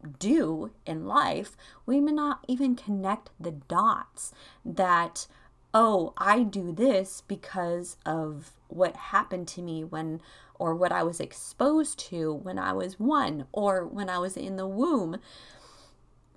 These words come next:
And this can go back generations, they're finding. They're finding that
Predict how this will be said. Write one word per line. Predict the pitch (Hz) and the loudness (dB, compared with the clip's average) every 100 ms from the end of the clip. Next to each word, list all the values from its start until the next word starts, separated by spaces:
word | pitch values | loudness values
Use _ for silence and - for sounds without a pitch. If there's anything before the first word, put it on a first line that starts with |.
| _ - | _ -6
And | 214 | -2
this | 214 247 | 0 0
can | - 302 | 2 4
go | 247 | 4
back | 208 190 185 | 2 -2 -6
generations, | 190 170 160 175 247 - 202 170 | -12 -10 -6 -2 -2 0 -4 -4
they're | - 170 | -6 -6
finding. | 165 160 160 139 156 | -4 -4 -4 -6 -4
They're | 220 302 294 | 0 0 0
finding | - 226 302 294 175 170 - - - - | -2 2 6 4 2 -6 -12 -18 -20 -8
that | 220 202 190 | -4 -2 -2